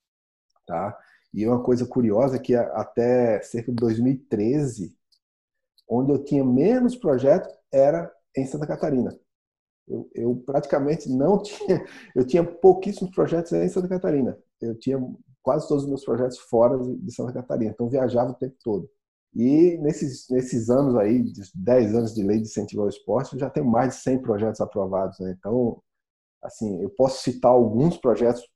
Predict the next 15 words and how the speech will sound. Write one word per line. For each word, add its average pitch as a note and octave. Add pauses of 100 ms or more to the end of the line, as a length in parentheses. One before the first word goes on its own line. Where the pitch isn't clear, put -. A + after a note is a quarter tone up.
(280)
bem A2+
interessantes. A#2
Eu G#2
tenho A#2+
projetos A#2
que A2
já A2
vão B2
pra, A2 (140)
pra A2
ano C3+
seis B2+
de A#2
execução, A2
tá? G#2+